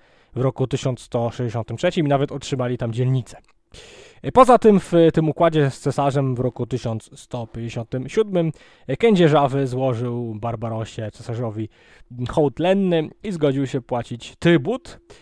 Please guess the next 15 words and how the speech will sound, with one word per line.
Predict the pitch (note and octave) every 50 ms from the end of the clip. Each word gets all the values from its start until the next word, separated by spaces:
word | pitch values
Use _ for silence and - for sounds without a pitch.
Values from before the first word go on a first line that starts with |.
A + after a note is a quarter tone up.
| _ _ _ _ -
e, | - C#3+ D#3 D#3+ E3 E3+ E3+ F3+
czyli | F#3+ - - G#4 F4 C4
de | A3 G3
facto | - G#3+ - - - F#3+
uzależnił | F3 D3 E3 D#3 D#3+ D#3 C#3 D3 C#3 B2+
Polskę | - C3 B2 A#2 - - - B2
od | A#2+ A#2+ C3
Niemiec. | C#3 B2 G#2+ G2+ - - - _ - - - - - _ -
Gwarancją | C#3 E3 F#3+ G#3+ A#3 A#3 - G#3 F3+
przestrzegania | - - E3+ - - - E3 D3 D#3+ D#3+ D3+ C#3+ -
postanowień | - C#3 - - C#3 C3+ C3 B2 B2+ B2+ B2 B2+ B2+ - - - - - -
układu | C#3 - F3 F#3+ G3+ F#3+ F3+ D3
miało | D3 D3+ C#3 C3+
być | C3 C#3 - -
oddanie | C#3+ C3 B2+ D3 D3 D3 C#3+ C3 B2 A#2+